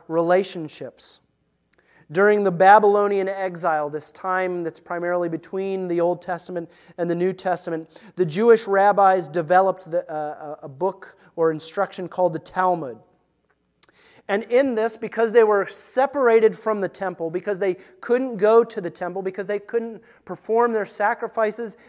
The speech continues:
and their rituals in the temple, there was some other traditions that developed.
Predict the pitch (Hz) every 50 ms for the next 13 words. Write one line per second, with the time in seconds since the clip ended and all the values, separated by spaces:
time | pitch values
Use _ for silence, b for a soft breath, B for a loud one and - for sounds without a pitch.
0 | B - 202 190 190 185 185 180 185 214 220 220 - 220 202 196 190 180 B B
1 | B B 190 B _ - 233 233 254 247 240 220 208 208 - - 226 233 214 226
2 | - 170 165 165 170 170 B B B - 196 196 208 208 196 - - 214 208 190
3 | 214 226 226 233 220 - - 220 196 170 226 254 233 - 214 202 202 196 170 170
4 | 208 196 165 156 185 175 156 185 185 180 165 139 - - - -